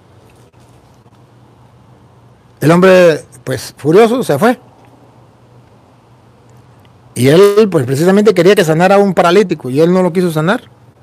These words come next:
Y dijo, "No, no voy a orar, no, no oro." Y después que se fue el hombre, la gente, pues,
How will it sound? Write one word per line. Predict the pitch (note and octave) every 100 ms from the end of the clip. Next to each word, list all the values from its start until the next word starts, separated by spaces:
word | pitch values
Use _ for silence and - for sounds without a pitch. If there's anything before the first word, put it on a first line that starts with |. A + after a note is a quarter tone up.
| -
Y | C#3
dijo, | E3
"No, | E3+ A#3+
no | G#3
voy | F#3
a | F#3
orar, | G3 B3+
no, | G#3+ A3
no | F#3+
oro." | A3 C4 F#3+ - _ _ _ - - - -
Y |
después | D#3 E3 - F#3 A#3+
que | A#3+
se | G#3 F3+
fue | G3
el | A3
hombre, | A#3 A#3+ C4 C4 - _ _ _ _ _ _ _ _ _ -
la | C#3+
gente, | D3+ F3 F3+ F3 F3+ D#3
pues, | C#3 C#3 B2 -